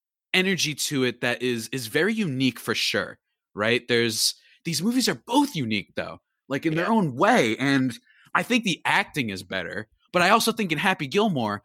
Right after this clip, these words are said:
Speaker 1: it's not traditional acting anyway. It's people playing caricatures of themselves, practically. So th-, th-, that's what's so difficult about it.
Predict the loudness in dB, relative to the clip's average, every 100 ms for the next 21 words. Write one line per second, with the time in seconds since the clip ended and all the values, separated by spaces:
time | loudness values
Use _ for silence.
0 | -10 -4 -2 0 0 0 0 2 0 0
1 | 0 0 -2 -4 0 0 0 -6 -16 _
2 | -10 -6 -4 -2 -2 -2 -4 0 2 2
3 | 0 -4 -2 -2 -6 -8 _ _ 0 0
4 | -4 -10 -2 0 2 4 2 0 -6 -4
5 | -4 -4 -8 -10 -14 -16 _ _ -4 -2
6 | -2 -2 -2 -2 0 0 2 2 2 0
7 | -2 -6 -6 -6 -8 -10